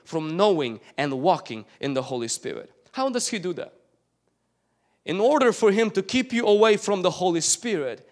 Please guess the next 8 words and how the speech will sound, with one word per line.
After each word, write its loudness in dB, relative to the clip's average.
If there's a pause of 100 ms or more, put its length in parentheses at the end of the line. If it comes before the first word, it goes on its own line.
(120)
he -4
has -2
to -8 (220)
keep -6
you -2
away -2 (160)
from -6
prayer. -8